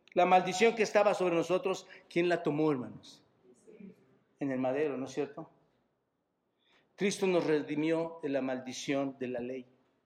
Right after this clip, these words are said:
Fuimos hechos cautivos por la carne, hermanos, ¿no es cierto? Por sus impulsos. Y, y, y caímos a la pecano-, a la pecaminosidad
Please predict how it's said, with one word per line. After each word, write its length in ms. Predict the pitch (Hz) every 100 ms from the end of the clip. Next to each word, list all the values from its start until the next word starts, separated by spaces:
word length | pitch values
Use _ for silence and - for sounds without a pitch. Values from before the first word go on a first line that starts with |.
| _ _ _ _ _ _ _ _ _ _
Fuimos 420 | - 190 214 190
hechos 320 | 180 208 196 -
cautivos 480 | 170 143 175 180
por 160 | - 156
la 120 | 147
carne, 300 | 175 160 160
hermanos, 500 | 127 113 - - - _ _ -
¿no 80 |
es 60 | 135
cierto? 420 | 143 - 143 - - _ _ _ _ _ _ _ _ _ _ _ _ _ -
Por 120 | 143
sus 260 | 147 -
impulsos. 840 | 147 135 165 180 - 131 - - _ _ _ _ _ _ _ _ _
Y, 80 | -
y, 540 | - 147 160 165 147
y 40 | 160
caímos 440 | - 143 180 175
a 60 | 170
la 120 | 156
pecano-, 440 | 151 151 143 143 -
a 120 | 131
la 180 | 131 -
pecaminosidad 920 | 147 135 143 139 - 139 143 151